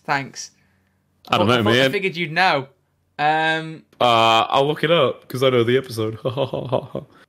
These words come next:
Speaker 2: The tribe has spoken.
Speaker 1: I know. I was. I, I think I just saw one in the corner, and I really hope it's not that. Um,
Speaker 2: Mm.
Speaker 1: 'cause I think it might have just ruined it for me.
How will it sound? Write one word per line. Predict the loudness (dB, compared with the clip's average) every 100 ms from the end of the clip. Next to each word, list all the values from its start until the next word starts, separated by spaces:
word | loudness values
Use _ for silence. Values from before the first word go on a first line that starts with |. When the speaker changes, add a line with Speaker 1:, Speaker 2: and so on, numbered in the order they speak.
| _ _ -4
Speaker 2:
The | -2
tribe | 0 2 0
has | -2 -6
spoken. | -6 -6 -6 -8 -18 _ _ _ _ _
Speaker 1:
I | -8
know. | -4
I | -4
was. | -4
I, | -6 -8 -8 -8
I | -6
think | -4 -2
I |
just | -2 0
saw | 2 2
one | 2
in | -2
the |
corner, | -4 -2 -2
and | -2
I |
really | 0 0
hope | 0 -2
it's | -4 -4
not | -4 -2
that. | 0 0 -4 _ _ _ _ _ _ _ _
Um, | -6 -4 -2 -4 -8 -12 _
Speaker 2:
Mm. | 0 2 4 4 4 0 -8 _ -16
Speaker 1:
'cause | -8
I |
think | -6 -4
it |
might | -2
have | -4
just | -4 -2
ruined | -2 -2
it | -4
for | -4 -2
me. | -4